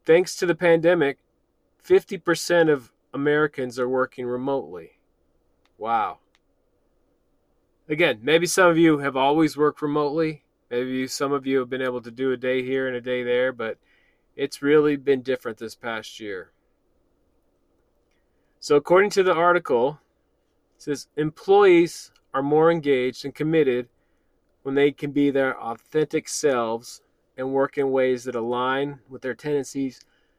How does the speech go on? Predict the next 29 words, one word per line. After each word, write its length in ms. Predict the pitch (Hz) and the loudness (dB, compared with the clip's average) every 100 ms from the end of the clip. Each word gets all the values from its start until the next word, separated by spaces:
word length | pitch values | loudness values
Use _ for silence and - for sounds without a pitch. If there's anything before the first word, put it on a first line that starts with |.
| _ _ _ | _ _ _
and 140 | 120 | -14
preferences." 720 | 151 135 - 104 - 87 - _ _ _ _ _ _ _ _ _ _ | -6 -6 -8 -14 -14 -16 -18 _ _ _ _ _ _ _ _ _ _
For 160 | - 143 | -4 -4
example, 600 | 127 160 170 165 120 123 _ _ _ _ _ _ _ - | 2 2 2 2 0 0 _ _ _ _ _ _ _ -8
in 120 | 135 | -6
a 40 | |
two-year 380 | 135 180 175 160 | -2 0 2 2
study 480 | - 156 135 131 - _ _ _ - | 0 -2 0 0 -4 _ _ _ -20
across 360 | - 123 127 | -4 -2 -2
five 300 | - 143 143 | -2 0 0
hundred 240 | 156 147 151 | 0 0 0
employees, 680 | 151 135 117 107 113 - _ _ _ _ - | -2 -4 -4 -4 -8 -12 _ _ _ _ -6
Nicholas 340 | 143 156 147 | 0 0 0
Bloom 320 | _ 147 143 | _ 2 2
of 80 | 123 | -2
Stanford 480 | - 135 127 143 135 | -6 -4 -2 -4 -6
University 600 | 139 127 123 120 - 117 | -6 -2 -2 -4 -10 -12
found 340 | - 120 117 | -6 -4 -4
that 120 | 113 - _ _ _ _ _ _ | -8 -12 _ _ _ _ _ _
compared 460 | 131 123 139 139 | -12 -2 0 0
to 140 | - 143 | 0 -4
employees 560 | 123 - 143 139 123 | -4 -2 0 0 -2
working 340 | 127 131 - 127 | -4 -4 -6 -12
face-to-face, 1000 | - 127 - 131 _ 156 127 120 - - _ _ _ _ _ _ | -6 -6 -6 -18 _ -2 -2 -4 -10 -20 _ _ _ _ _ _
employees 640 | 131 131 147 147 139 127 | -14 -8 2 4 2 0
opting 460 | 120 127 123 135 127 | -4 -4 -4 -8 -10
to 100 | 135 | -10
go 160 | 123 | -2
remote 560 | 123 123 127 139 120 117 | -2 -2 -2 0 0 -2